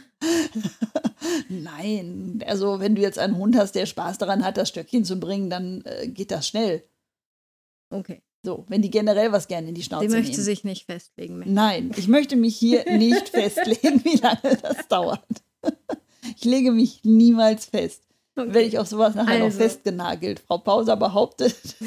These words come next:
Speaker 1: <laughs>
Speaker 2: Binnen einundsechzig Komma drei Minuten hat
Speaker 1: Genau.
Speaker 2: jeder das Ding in der Schnauze.
Speaker 1: Das, davon
Speaker 2: Ja.
Speaker 1: sehe ich lieber ab.
Speaker 2: Okay.
Speaker 1: Nein,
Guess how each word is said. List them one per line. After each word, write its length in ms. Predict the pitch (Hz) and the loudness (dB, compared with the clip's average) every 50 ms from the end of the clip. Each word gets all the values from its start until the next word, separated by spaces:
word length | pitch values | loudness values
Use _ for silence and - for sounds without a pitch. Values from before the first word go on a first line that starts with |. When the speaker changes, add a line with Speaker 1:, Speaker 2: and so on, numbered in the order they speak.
| 220 381 - | -2 -2 0
Speaker 1:
<laughs> 460 | - 240 - 440 - _ - 233 214 | 2 0 0 0 0 _ -2 0 2
Speaker 2:
Binnen 440 | 220 262 277 277 269 262 254 247 233 240 - | 4 4 4 6 4 4 4 2 2 0 -2
einundsechzig 800 | - 269 294 320 330 320 302 277 277 277 277 - - 277 254 - | -2 0 2 2 2 2 2 2 2 0 -4 -4 -8 -8 -8 -4
Komma 280 | - 262 247 247 240 233 | -2 0 0 2 2 2
drei 340 | 233 339 311 240 240 254 262 | 0 0 0 0 0 0 2
Minuten 520 | 254 254 254 247 247 254 262 - 240 240 | 2 4 4 4 4 2 0 0 0 2
hat 80 | 247 240 | 4 6
Speaker 1:
Genau. 200 | 226 220 208 202 | 6 6 6 4
Speaker 2:
jeder 220 | 190 - - 220 226 226 | 2 2 2 0 0 0
das 120 | 220 214 202 | 0 -2 -2
Ding 200 | 233 233 226 208 | 0 0 0 0
in 100 | 190 185 | -2 -6
der 120 | 180 185 | -8 -12
Schnauze. 540 | - _ - 160 254 214 233 - - 247 - _ - - - | -12 _ -10 -6 -4 -4 -4 -4 -8 -16 -16 _ -20 -16 -16
Speaker 1:
Das, 100 | 269 233 | -6 -2
davon 340 | 226 247 240 208 208 226 233 | -2 -2 -2 -2 2 2 2
Speaker 2:
Ja. 20 | |
Speaker 1:
sehe 240 | 233 220 220 214 214 | 2 2 0 0 -2
ich 100 | 240 - | -2 -2
lieber 260 | 233 208 196 196 - - | -4 -4 -4 -4 -6 -6
ab. 120 | - - _ _ _ _ - 269 285 262 254 254 | -10 -12 _ _ _ _ -10 -8 -4 -4 -4 -6
Speaker 2:
Okay. 200 | - 185 - - _ _ _ _ _ _ _ _ _ - - _ | -6 -10 -14 -16 _ _ _ _ _ _ _ _ _ -20 -8 _
Speaker 1:
Nein, 180 | - 233 - | -2 -2 -2